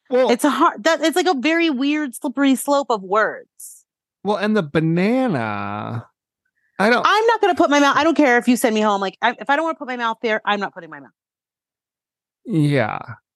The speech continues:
Speaker 1: I mean, sure, they're
Speaker 2: Like
Speaker 1: like, "Oh, touch her boobs," or, "Oh, they'll get a lap dance," whatever. Like, I see all that. Um, I will say Lizzo's statement didn't do in her, I don't think it helped.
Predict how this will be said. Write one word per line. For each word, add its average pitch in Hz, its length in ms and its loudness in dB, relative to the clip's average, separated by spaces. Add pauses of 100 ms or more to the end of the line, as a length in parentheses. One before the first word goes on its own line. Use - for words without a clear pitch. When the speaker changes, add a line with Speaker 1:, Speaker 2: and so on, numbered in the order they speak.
(460)
Speaker 1:
I 208 100 2
mean, 226 180 4
sure, 208 220 2
they're 202 100 4
Speaker 2:
Like 175 140 2
Speaker 1:
like, 170 80 2
"Oh, 160 220 4
touch 143 200 -2
her 143 80 0
boobs," 135 280 2
or, 143 120 0
"Oh, 143 160 4
they'll 139 160 2
get 123 220 -4
a 117 60 0
lap 113 240 -4
dance," 120 280 -6
whatever. 117 360 -2
Like, 113 140 -4
I 120 100 -4
see 135 260 -4
all 113 160 2
that. 104 680 -4 (460)
Um, 107 800 0 (920)
I 165 140 2
will 202 300 2
say 180 540 0 (100)
Lizzo's 170 880 0
statement 143 1080 -2 (560)
didn't 190 540 0
do 175 240 0
in 151 220 -2
her, 143 280 -2
I 175 180 2
don't 175 200 -2
think 139 180 -2
it 127 80 -2
helped. - 880 -6